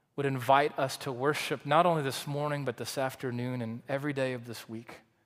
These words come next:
that we would truly behold the mystery and the grandeur and the glory of our Lord and Savior Jesus Christ, fully God,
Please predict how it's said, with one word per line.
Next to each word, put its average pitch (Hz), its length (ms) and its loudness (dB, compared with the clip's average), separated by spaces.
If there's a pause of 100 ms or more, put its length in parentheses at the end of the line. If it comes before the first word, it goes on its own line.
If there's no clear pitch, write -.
(960)
that 135 140 -2
we 143 160 -2
would 139 160 -2
truly 147 300 -2
behold 123 520 -4
the 117 80 -6
mystery 120 920 -6
and 107 80 -12
the 113 80 -8
grandeur 127 880 -4
and 120 120 -8
the 120 60 -8
glory 120 680 -8 (1400)
of 120 100 -2
our 120 80 4
Lord 131 280 -2
and 131 120 -4
Savior 120 400 -6
Jesus 107 460 -10
Christ, 104 400 -10
fully 147 340 -6
God, 113 420 -8